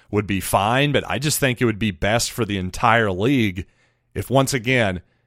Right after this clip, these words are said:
it's a nine-game schedule with three permanent opponents every single year. And coming up, by the way, while a lot of Missouri football fans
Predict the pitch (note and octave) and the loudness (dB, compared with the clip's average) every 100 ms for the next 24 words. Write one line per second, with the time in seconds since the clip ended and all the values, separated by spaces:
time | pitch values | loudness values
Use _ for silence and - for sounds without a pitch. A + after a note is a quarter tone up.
0 | _ - A2 F2+ G2+ C3 C3 B2 A#2+ A#2 | _ -4 -2 0 2 2 2 2 0 0
1 | - B2 A#2+ B2 B2 A#2+ - _ _ - | 2 4 4 2 2 0 -6 _ _ -2
2 | F#2+ - - C3 C3+ B2+ A2+ _ _ _ | -2 -2 -2 2 4 2 -2 _ _ _
3 | - C3 A#2 G#2+ G2 F2+ _ _ - - | 0 2 2 0 -4 -6 _ _ -10 0
4 | B2 G#2+ F2+ E2+ G#2 F#2+ F#2+ - G2+ E2 | 2 2 0 -2 -2 0 -2 -2 -4 -4
5 | D#2+ E2+ D#2 - - _ _ _ _ _ | -4 -4 -4 -10 -20 _ _ _ _ _
6 | _ _ _ _ _ - C#3 G#3 A#3+ F#3 | _ _ _ _ _ -10 0 2 2 2
7 | F#3 D#3+ - - A#2+ F3+ G#3 E3+ D3 B2+ | 4 4 2 -8 2 4 6 6 6 6
8 | B2+ B2+ B2 B2 D#3 A3 F3 C#3 C3 G#2+ | 4 4 0 2 4 4 2 0 0 2
9 | C#3+ C3+ - C#3 B2+ A2+ A2 G#2+ - A2+ | 2 2 0 -2 -2 2 2 2 0 0
10 | G#2 G2+ G2 F#2 - | 0 0 -4 -6 -8